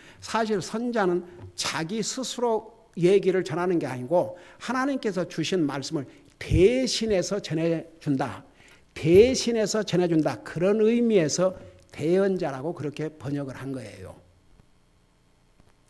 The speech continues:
그러니까 이런 하나님의 계시를 받아서 전달해야 될 대언자들이 여기 뭐라 했어요?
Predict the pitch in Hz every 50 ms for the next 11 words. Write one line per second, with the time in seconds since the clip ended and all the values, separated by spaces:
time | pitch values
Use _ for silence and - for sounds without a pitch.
0 | _ - _ _ _ _ _ _ - 269 277 240 185 - 214 214 202 165 123 110
1 | 110 117 160 - - - - _ _ - - _ _ - - - _ _ _ _
2 | _ _ _ _ _ _ _ _ - 214 240 262 233 190 160 135 - - - -
3 | 277 320 302 302 311 302 302 285 262 254 247 233 220 - - - - - - -
4 | - 190 233 269 247 - - 226 202 185 - - - 170 156 185 175 160 - -
5 | 151 131 135 156 156 - - - _ _ _ _ _ _ - _ _ _ _ -
6 | - - 208 233 254 247 277 262 254 240 214 202 175 202 190 196 208 - - -
7 | - - 190 208 233 226 220 190 180 143 135 127 143 190 190 120 - - - -
8 | - - - - - - 180 170 185 151 156 196 208 185 143 - - 123 107 107
9 | 104 -